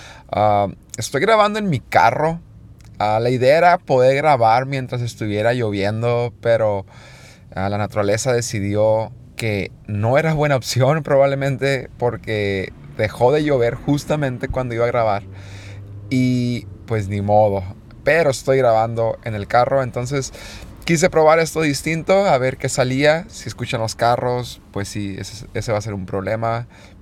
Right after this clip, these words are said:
Pero espero que, que, <laughs> que no quites el episodio en este momento. Ah, lo voy a hacer sin edición, no voy a agregar música el día de hoy, eh,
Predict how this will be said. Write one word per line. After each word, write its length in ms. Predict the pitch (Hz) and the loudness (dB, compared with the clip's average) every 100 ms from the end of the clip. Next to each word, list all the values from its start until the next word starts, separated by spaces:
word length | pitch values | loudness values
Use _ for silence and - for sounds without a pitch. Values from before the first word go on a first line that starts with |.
| - | 0
Pero 500 | - 110 107 104 - | 4 6 6 4 0
espero 520 | 113 - - 107 110 107 | -10 -10 0 4 4 0
que, 220 | 95 - - | -8 -10 -12
que, 520 | - 50 - 110 - | -12 -12 -10 -8 -8
<laughs> 20 | |
que 160 | - 131 | -2 -2
no 100 | 123 | 0
quites 380 | - 127 123 127 | -4 -4 -2 -2
el 100 | 117 | -2
episodio 440 | 110 101 107 101 | -4 -4 -2 -2
en 80 | 101 | -4
este 220 | 104 117 | -6 -6
momento. 540 | 101 95 92 87 87 110 - - - - - - - - | -4 -6 -6 -6 -10 -12 -20 -20 -20 -20 -20 -20 -18 -4
Ah, 420 | 95 95 90 80 - - - - - | -2 0 -2 -4 -8 -16 -18 -16 -8
lo 160 | 110 110 | 0 2
voy 120 | 117 | 4
a 60 | 123 | 2
hacer 240 | - 120 | 2 -2
sin 140 | 123 | -2
edición, 680 | 113 101 - 175 180 170 139 | -2 -2 0 2 2 0 -4
no 80 | 123 | 0
voy 120 | 123 | 0
a 40 | |
agregar 340 | 117 107 104 107 | 2 2 0 0
música 480 | 113 123 127 123 113 | -2 -4 -6 -4 -4
el 120 | 110 | -2
día 200 | 113 110 | -2 0
de 80 | 107 | 2
hoy, 320 | 110 107 95 | 2 0 -4
eh, 140 | 95 | -8